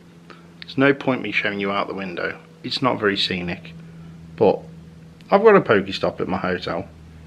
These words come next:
I have spun a couple around here. Let's shiny check this. I have not yet caught anything here though, as you will remember.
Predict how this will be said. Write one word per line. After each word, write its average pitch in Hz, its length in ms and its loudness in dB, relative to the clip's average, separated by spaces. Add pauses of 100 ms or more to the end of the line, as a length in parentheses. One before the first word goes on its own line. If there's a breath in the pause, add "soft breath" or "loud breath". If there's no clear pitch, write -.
(600 loud breath)
I 107 60 -2
have 139 220 4
spun 117 500 4 (840)
a - 60 -16
couple 113 220 2
around 90 320 2
here. 87 240 -2 (960 loud breath)
Let's - 120 0
shiny 113 320 2
check 98 260 0
this. 90 360 -4 (220)
I 104 60 0
have 113 220 0
not 120 280 2
yet 117 260 2
caught 127 340 4
anything 90 380 -4
here 85 240 -4
though, 87 220 -4 (1000 loud breath)
as 104 240 2
you 98 160 0
will 101 140 2
remember. 90 560 -4